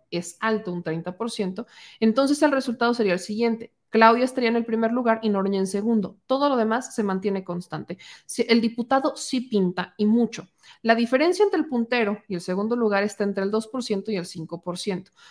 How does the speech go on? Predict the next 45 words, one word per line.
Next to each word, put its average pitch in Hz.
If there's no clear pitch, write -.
Una 247
contienda 208
muy 254
cerrada. -
El 208
ejercicio 240
no 294
puede 269
ser 214
desestimado 196
bajo 190
argumentos 175
técnicos, 190
porque 202
las 190
encuestas 208
tienen 208
un 208
sesgo 208
y 190
un 185
margen 190
de 180
error 175
muy 220
alto 196
debido 180
a 180
su 185
postura 160
ideológica. 175
Los 226
compañeros 262
que 269
desestiman 247
este 240
ejercicio 220
no 240
lo 311
están 240
haciendo 226
únicamente 190
a 196
los 190
noroñistas, 175